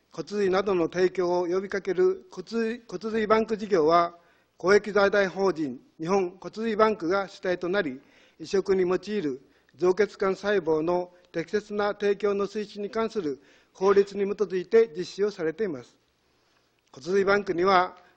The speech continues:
ドナー登録者数は全国で約四十七万人、患者とのエイチエルエー適合率は九割を超えていますが、そのうち移植に至るのは六割未満になっています。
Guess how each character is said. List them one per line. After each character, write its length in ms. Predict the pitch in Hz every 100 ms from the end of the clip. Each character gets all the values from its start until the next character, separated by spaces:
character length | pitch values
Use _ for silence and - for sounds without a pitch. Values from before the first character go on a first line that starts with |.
| -
ド 100 | 180
ナ 100 | 208
ー 20 | 208
登 180 | 208
録 160 | 208 202
者 100 | 202
数 160 | - 156
は 400 | 151 170 170 - _
全 240 | 147 208 202
国 240 | 151 160
で 180 | 180 170
約 300 | 175 - 175
四 220 | 170 202
十 140 | 190 160
七 220 | 165 185
万 200 | 180 180
人、 220 | 151 113 - _ _ _ _ _ _ -
患 160 | - 190
者 160 | 185
と 100 | 214
の 300 | 220 156 135 -
エ 40 | 170
イ 40 |
チ 240 | - 202
エ 100 | 190
ル 100 | 185
エ 100 | 190
ー 40 | 185
適 200 | 190 180
合 160 | 196 208
率 260 | 170 -
は 240 | 185 180 - _ -
九 160 | 240
割 240 | 247 175 196
を 100 | 185
超 140 | 175
え 60 | 185
て 100 | 190
い 60 |
ま 100 | 202
す 140 | 202 180
が、 200 | 147 - _ _ _ _
そ 160 | - 190
の 80 | 202
う 60 | 196
ち 300 | 196 196 202
移 60 | 175
植 280 | 208 214
に 100 | 214
至 160 | 196 220
る 80 | 196
の 140 | 196
は 240 | 202 127 - _ _ _
六 240 | 175 175 202
割 160 | 190
未 100 | 190
満 160 | 196 185
に 100 | 220
な 100 | 156
っ 20 |
て 140 | - 185
い 60 |
ま 120 | 139
す。 140 | 113